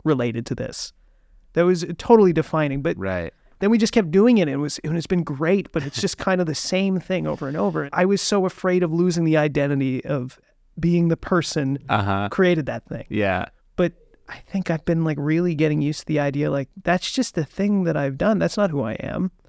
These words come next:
Speaker 2: Right.
Speaker 1: And if I want new things and I want <laughs> new experiences and meet new people and s-, fill up my book, my life book, you know, I gotta, I gotta leave this thing that,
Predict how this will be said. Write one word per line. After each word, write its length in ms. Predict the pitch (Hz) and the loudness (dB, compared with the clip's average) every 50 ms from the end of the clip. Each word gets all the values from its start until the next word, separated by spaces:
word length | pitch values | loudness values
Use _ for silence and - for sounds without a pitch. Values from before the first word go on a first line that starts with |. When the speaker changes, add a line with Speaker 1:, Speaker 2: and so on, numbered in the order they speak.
| _ _ _ _ _ | _ _ _ _ _
Speaker 2:
Right. 340 | - - 90 90 92 95 98 | -10 -8 -6 -4 -2 -2 -2
Speaker 1:
And 220 | 101 98 - - - | -2 -2 -2 -4 -4
if 100 | - - | -4 -2
I 100 | 156 180 | -2 0
want 280 | 202 214 208 202 175 156 | 0 0 2 0 0 0
new 240 | 165 165 165 175 165 | 0 0 0 0 -2
things 680 | - - 175 185 196 180 - - - - - - - - | -2 -4 -2 -2 -2 -2 -4 -4 -8 -10 -10 -12 -10 -6
and 100 | - 156 | -4 -4
I 80 | 151 151 | -2 -2
want 240 | 156 156 160 151 - | -2 0 0 0 -2
<laughs> 100 | - - | 0 2
new 160 | 214 196 185 165 | 2 4 4 2
experiences 880 | 151 - 214 185 - 180 196 220 247 247 240 - - 254 240 226 196 180 | 2 0 -2 0 2 4 4 4 4 4 2 2 2 0 2 2 2 0
and 240 | 156 151 - - 170 | -2 -2 -2 -2 -2
meet 160 | 180 180 170 | 0 0 0
new 140 | 170 180 160 | 0 -2 -2
people 540 | - - - 190 190 - 220 220 226 214 185 | -2 -2 -4 -4 -2 -2 -4 -4 -2 -2 -4
and 240 | 131 113 127 139 - - _ _ | -4 -6 -8 -10 -12 -14 _ _
s-, 220 | _ - - - _ _ _ _ _ _ _ _ - | _ -20 -20 -20 _ _ _ _ _ _ _ _ 2
fill 180 | 175 170 165 | 4 6 6
up 100 | 180 170 151 | 6 6 4
my 180 | 170 156 147 | 4 2 2
book, 480 | 147 135 - 160 185 185 - - - - _ _ _ - | 0 2 4 4 4 4 2 -6 -18 -20 _ _ _ -6
my 140 | 131 131 | -4 -4
life 340 | 127 135 139 143 156 - - - | -2 -2 -4 -4 -4 -6 -6 -4
book, 280 | 180 170 170 - - - | -4 -4 -4 -6 -8 -6
you 120 | 156 151 | -2 -2
know, 240 | 156 147 147 151 143 - _ _ _ _ _ _ - | 0 -2 -2 -4 -6 -10 _ _ _ _ _ _ -6
I 100 | - 151 | -4 -2
gotta, 320 | 156 175 180 170 156 135 - | 0 2 2 0 0 -2 -4
I 80 | 156 151 | -4 -2
gotta 220 | 175 175 170 165 | -2 0 0 0
leave 460 | - 156 170 165 139 123 - - - _ _ | 0 0 0 -2 -2 -4 -6 -14 -20 _ _
this 220 | - 147 - - - | -4 -4 -4 -4 -4
thing 280 | 156 147 143 139 135 | -2 0 0 0 0
that, 220 | 127 123 120 - | -2 -4 -6 -8